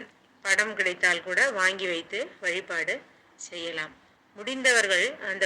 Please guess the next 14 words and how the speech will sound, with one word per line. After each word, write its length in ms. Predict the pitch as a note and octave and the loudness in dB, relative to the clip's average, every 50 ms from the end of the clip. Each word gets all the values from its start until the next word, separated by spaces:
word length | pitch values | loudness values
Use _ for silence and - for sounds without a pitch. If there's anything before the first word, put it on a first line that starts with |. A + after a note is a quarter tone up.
| F3+ | -2
கோவிலுக்கு 560 | - - G#3+ G#3+ B3 B3+ B3+ A3+ A3 - G#3 F#3+ | 0 -2 0 0 2 2 0 0 -2 -4 -4 -6
சென்று 540 | - G3+ F#3 F3+ F#3 F3 F3 F3+ A3+ C#4+ - _ _ _ - - _ _ - - - | -4 -2 -2 -2 -2 -2 -2 -2 -2 -4 -8 _ _ _ -20 -20 _ _ -14 -12 -10
சுக்கிரனை 520 | A3+ A#3 - - B3+ B3+ B3+ B3 A3+ G3+ | -10 -10 -4 2 6 6 6 6 4 2
வழிபட்டு 680 | F3+ F#3+ F#3 F#3+ A3 A3+ A3+ A3 F#3+ - - - F3 F3+ A3 C#4 C#4 - - _ _ _ _ _ - | 4 4 4 4 4 2 2 2 0 0 0 -2 -2 -2 -2 -4 -6 -12 -20 _ _ _ _ _ -18
சுக்கிரனுக்கு 840 | - - A#3 A#3 A#3+ - C4 A#3+ B3 A#3+ A3+ G#3 F#3 - G#3 F#3+ F#3 G#3+ C#4 D4+ - _ _ _ _ _ _ _ _ - | -14 -12 -12 -12 -10 -4 2 4 4 4 4 2 -2 -2 -4 -2 -2 -2 -4 -6 -10 _ _ _ _ _ _ _ _ -10
வெண்ணிற 480 | - F#3+ G3+ A#3 B3 B3+ C4 C4 B3 A3 G#3+ | -8 -6 -6 -4 -4 0 2 2 4 6 4
வஸ்திரம் 480 | F#3 F#3+ F#3+ - - A3+ G#3 G3+ G#3 F#3+ - - | 4 4 0 0 0 2 2 2 2 0 0 2
சாத்தி 500 | F#3 F#3 F#3+ F#3 - - - F#3 F#3 G3 B3 D#4+ - _ _ _ _ _ _ _ _ - | 4 6 4 4 2 -4 -14 -10 -10 -10 -10 -10 -14 _ _ _ _ _ _ _ _ -14
இந்த 260 | G#3+ G#3+ G#3+ G3+ G3 | -12 -6 -4 -2 -2
மாதிரி 340 | F#3+ F#3+ G3+ G#3+ A#3 A#3 G#3+ | 0 0 0 2 4 6 8
அர்ச்சனை 560 | G3 F#3 F#3 F#3 - - A3 A3 G#3+ G3+ F3+ | 8 8 6 6 4 0 2 2 2 0 0
செய்து 460 | - - F#3+ F3 F3 F#3+ F3 F3 E3 D#3 F3 B3 D#4 - _ _ _ _ _ _ _ _ - | -2 -2 -2 -2 -4 -4 -4 -4 -4 -4 -4 -4 -6 -10 _ _ _ _ _ _ _ _ -2
வழிபட்டு 560 | F#3 G3 G#3 A#3 A3+ - A3 G#3 G#3+ - F#3+ | 0 0 0 0 -2 0 0 0 0 0 -4
வந்தால் 540 | F3+ E3+ E3 D#3+ E3 E3 E3 F3+ A3+ A#3+ | -4 -4 -4 -4 -2 0 0 0 0 -2